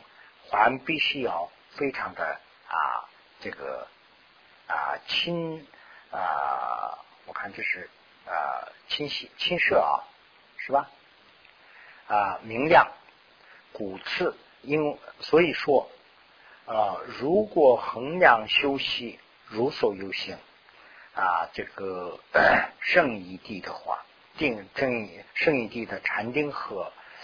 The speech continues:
啊，智慧的时候，它的定准，它的标准是什么？它的定准应该是由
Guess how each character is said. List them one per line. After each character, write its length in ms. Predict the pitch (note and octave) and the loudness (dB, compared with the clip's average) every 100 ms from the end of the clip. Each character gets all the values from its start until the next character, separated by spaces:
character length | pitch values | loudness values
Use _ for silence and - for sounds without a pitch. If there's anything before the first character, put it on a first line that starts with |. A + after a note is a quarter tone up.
| - - | -14 -10
啊， 240 | G2+ E2+ D#2+ | -2 -2 -2
智 180 | - D#3+ | 4 4
慧 200 | - C3+ | 4 0
的 140 | F#2+ | -2
时 200 | D#2+ - | -4 -6
候， 220 | - - - _ - - - - _ | -6 -10 -14 _ -20 -20 -20 -20 _
它 440 | - C3+ E3+ F3+ F3 | -6 0 8 8 8
的 440 | C3+ G2+ D2 D#2 - - | 4 0 -2 -8 -14 0
定 320 | A#3 F3 G#2 | 2 2 0
准， 180 | - G#2 - - - | -4 -6 -8 -20 -12
它 140 | - | -4
的 80 | D3+ | -2
标 240 | - G3 D3 | 8 10 10
准 240 | G#2+ F#2 | 6 -2
是 140 | - | 0
什 180 | - - | 2 0
么？ 180 | E2+ - - | -2 -10 -6
它 120 | - | 0
的 100 | D#3 | 0
定 260 | C3+ G3 F3 | 0 -4 -2
准 240 | D3+ A#2+ | -4 -4
应 140 | D3+ E3+ | -4 4
该 200 | E3 D#3+ | 6 6
是 240 | - B2 | 2 -4
由 400 | G#2+ G2+ G2 A2 | -4 -2 0 -2